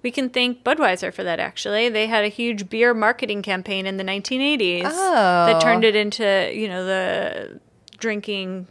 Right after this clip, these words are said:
Speaker 1: fest that it is. I mean, I
Speaker 2: Hmm.
Speaker 1: think there's always alcohol and food and fun and parades and all that, but Budweiser made it into, like, a let's get shit fa-, shit-faced green beer sort of party thing.
Speaker 2: Hmm.
Speaker 1: Leprechauns, so I've,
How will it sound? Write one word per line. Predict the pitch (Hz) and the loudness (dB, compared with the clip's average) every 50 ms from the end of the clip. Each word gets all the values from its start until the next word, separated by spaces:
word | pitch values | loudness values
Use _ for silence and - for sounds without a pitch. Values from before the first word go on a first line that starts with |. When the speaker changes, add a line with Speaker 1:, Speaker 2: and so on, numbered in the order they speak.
| _ - | _ -4
Speaker 1:
fest | - 180 185 - - - - - - - | -4 -4 -4 -4 -10 -12 -12 -14 -16 -12
that | - 208 214 202 | -6 -4 -2 -2
it | 202 202 | -2 -2
is. | 190 190 170 170 196 - - - | -2 -2 -2 -2 -6 -8 -10 -6
I | - 247 | -4 -2
mean, | 269 277 | 0 0
I | 302 | 0
Speaker 2:
Hmm. | 311 | 0
Speaker 1:
think | - 370 | -2 -4
there's | - 370 302 226 | -2 -2 0 0
always | 214 214 220 208 196 - | 2 2 2 2 2 0
alcohol | 180 165 - - 180 180 185 185 185 | -2 -2 -2 -6 -6 -4 -4 -4 -4
and | 170 170 170 | -6 -8 -8
food | - 214 202 190 190 190 196 185 185 | -6 -4 -4 -2 -2 -4 -4 -4 -6
and | 170 175 170 | -8 -10 -8
fun | - 185 180 180 180 175 175 175 170 | -6 -4 -2 -2 -2 -2 -4 -6 -8
and | 165 170 170 | -10 -12 -10
parades | - 185 175 170 170 170 175 - - | -8 -6 -4 -4 -4 -4 -6 -8 -10
and | - - - | -12 -10 -8
all | 175 180 185 | -6 -6 -2
that, | - 185 175 - - | 0 0 0 0 0
but | - 185 170 - - - - - - - - _ _ - | -4 -4 -2 -2 -4 -6 -14 -20 -20 -20 -20 _ _ 0
Budweiser | - 196 190 185 185 180 175 180 190 185 | 2 2 2 2 2 0 0 0 -2 -4
made | 175 175 175 170 | -2 -2 0 0
it | 180 170 | 0 -2
into, | 170 170 175 170 - 190 | -2 -6 -6 -8 -6 -4
like, | 180 175 170 170 | -4 -4 -4 -2
a | - - - - - - | -4 -2 -2 -2 -2 -2
let's | 202 185 - - | -2 -4 -2 -2
get | - 170 - - | -4 -4 -2 -4
shit | - - 190 180 | -4 -6 -6 -6
fa-, | - - - - - - | -6 -8 -8 -8 -6 -6
shit-faced | - - 254 - - - 202 175 139 - - - - - - _ _ _ _ _ _ - | -4 -2 -2 -4 -4 -4 -4 -4 -4 -4 -8 -12 -14 -14 -16 _ _ _ _ _ _ -10
green | - 226 214 208 202 196 | -6 -4 -4 -4 -4 -2
beer | 190 196 185 180 180 175 180 | -2 -2 0 0 -2 -4 -6
sort | - - - 147 180 | -8 -8 -8 -6 -6
of | 175 | -8
party | - - - 170 - | -6 -6 -6 -6 -8
thing. | - - - - - 208 | -8 -8 -8 -8 -8 -6
Speaker 2:
Hmm. | 208 202 190 180 175 175 175 170 165 - _ _ _ _ _ _ _ _ _ _ _ _ - | -4 -4 -2 -2 -2 -4 -4 -6 -8 -12 _ _ _ _ _ _ _ _ _ _ _ _ -4
Speaker 1:
Leprechauns, | 226 240 247 - - 359 - - 370 370 392 392 359 - - 262 277 | 2 2 2 2 0 -4 0 2 2 4 4 2 0 -2 -2 -2 0
so | - 330 311 | 4 4 6
I've, | 302 311 311 | 6 4 2